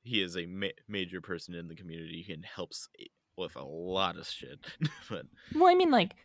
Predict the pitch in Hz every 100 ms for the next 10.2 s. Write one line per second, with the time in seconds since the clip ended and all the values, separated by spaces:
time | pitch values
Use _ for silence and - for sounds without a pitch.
0 | - - 220 - 208 214 208 185 170 185
1 | 170 160 175 185 151 147 151 151 160 156
2 | 147 - _ _ _ - - 190 170 -
3 | - _ _ _ _ _ _ _ - -
4 | 214 185 185 - 180 160 165 170 165 165
5 | 156 156 - 170 165 160 - 165 175 175
6 | 170 160 165 160 175 185 165 156 156 156
7 | 151 156 151 156 151 156 - 175 - 202
8 | 214 202 185 165 165 _ _ _ _ _
9 | _ _ _ - - 175 185 180 175 170
10 | 160